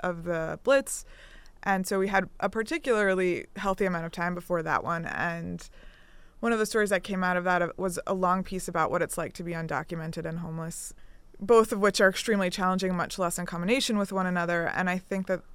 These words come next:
I don't wanna speak for the reporter who did that, but I'm pretty sure that she looks back on that and sees that as a really important piece of work in her body of work. And so everybody, I think, is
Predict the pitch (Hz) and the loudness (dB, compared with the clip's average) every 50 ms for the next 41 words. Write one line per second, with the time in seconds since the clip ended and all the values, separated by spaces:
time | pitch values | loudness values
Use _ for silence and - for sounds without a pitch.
0 | - - - - 202 196 190 180 185 - - - 214 196 - - 202 185 175 170 | -20 -6 -4 -2 0 2 2 2 0 -2 -4 -6 -6 -6 -4 -2 0 2 2 2
1 | 165 - 190 185 175 175 190 175 160 196 196 190 185 151 - - 185 180 - - | 2 0 -2 -2 -2 -4 -4 -4 -2 -2 0 2 2 2 2 0 -2 -4 -2 -2
2 | 208 208 - 247 220 208 - 214 196 185 170 180 - 208 185 165 165 - - 160 | -2 0 0 0 0 0 0 2 2 2 2 0 0 0 0 0 -2 0 2 2
3 | 160 180 180 175 170 160 - 156 175 160 - - - - - 190 180 170 180 170 | 2 2 0 -2 -4 -6 -6 -6 -6 -8 -10 -12 -12 -10 -6 -6 -4 -2 -2 -2
4 | 165 165 160 165 - - - - - - - - - - - - - - - 226 | -2 -2 -4 -6 -8 -12 -14 -16 -18 -20 -20 -20 -20 -20 -20 -20 -20 -8 -2 2
5 | 214 202 196 190 185 - 202 185 170 185 175 - - - 226 202 214 190 202 202 | 2 4 4 2 2 0 0 0 0 0 -4 -4 -6 -4 -4 -2 0 4 4 4
6 | 208 - 208 190 190 185 175 180 175 170 165 165 170 175 165 180 262 285 - 233 | 4 4 0 -2 -2 -2 0 0 0 0 0 -2 -2 0 0 2 0 0 0 -4
7 | 208 196 - - 196 180 180 180 - - - - - - - - - - - 208 | -4 -2 -2 0 0 0 0 -2 -4 -10 -20 -20 -20 -20 -20 -20 -20 -4 2 4
8 | 233 254 285 269 220 226 202 190 135 147 196 - - 185 185 - 190 180 170 - | 4 4 4 6 6 6 6 6 4 4 2 0 -2 -4 -2 -2 -2 -2 -2 -4
9 | - - | -8 -10